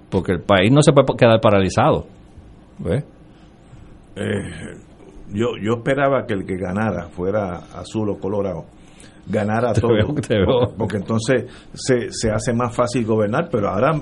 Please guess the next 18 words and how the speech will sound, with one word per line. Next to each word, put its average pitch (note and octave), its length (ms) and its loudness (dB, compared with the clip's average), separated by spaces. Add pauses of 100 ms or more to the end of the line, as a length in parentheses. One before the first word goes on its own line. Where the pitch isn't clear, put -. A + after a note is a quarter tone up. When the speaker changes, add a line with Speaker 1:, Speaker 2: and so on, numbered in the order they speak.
Speaker 2:
es F#2 160 -4
más A2+ 160 0
difícil, C#3 520 0 (360)
porque G#2 220 -4
hay A2 60 -2
que C3+ 200 0
atemperar A#2 840 0
muchas C#3 420 -2
personas D3 460 -2
que C#3+ 140 -2
no B2+ 180 -2
le, D3+ 220 0 (100)
no C3+ 220 -4
necesariamente, D3 840 -2 (440)
no, A#2 240 -2 (260)
no, G#2 180 -2
no C3 120 0
necesariamente, A2 680 -2